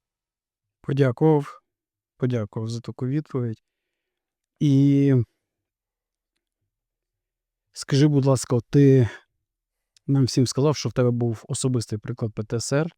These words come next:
Е, ти зараз нам даєш інтерв'ю, і хотілось би також нашим глядачам дізнатися, як особисто ти проходив ці тяжкі ситуації для себе, і що тобі допомагало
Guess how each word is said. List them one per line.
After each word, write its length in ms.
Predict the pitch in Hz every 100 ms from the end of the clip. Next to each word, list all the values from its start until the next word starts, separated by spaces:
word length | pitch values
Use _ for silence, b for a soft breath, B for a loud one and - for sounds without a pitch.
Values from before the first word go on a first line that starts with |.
| _ _ _ _ _ _ _ _ _ -
Е, 360 | 117 113 117 117
ти 120 | 127
зараз 360 | 120 120 120 -
нам 180 | 123 117
даєш 280 | 120 113
інтерв'ю, 640 | 127 113 131 156 165 151 -
і 480 | - 127 120 117 117 113 - _ _ _ _ _ _ _ _ _ _
хотілось 480 | - 117 151 135 117
би 360 | 120 117 110 -
також 500 | 131 123 117 - - 107
нашим 320 | 120 - 123
глядачам 360 | 120 120 165
дізнатися, 440 | 135 117 131 - 117 b b b
як 420 | 120 127 139 -
особисто 500 | - 151 120 113 120
ти 300 | - 110 92 - _ _ _
проходив 680 | - 107 120 107 101 - _ _ _ _ _ _ _ _ -
ці 500 | - 120 110 101 92 - _ _ _ -
тяжкі 340 | 113 - 120
ситуації 580 | - 110 127 147 - 120
для 120 | 113
себе, 380 | - 113 101 104
і 80 | 131
що 180 | - 135
тобі 280 | - 127 123
допомагало 720 | 113 117 113 110 135 143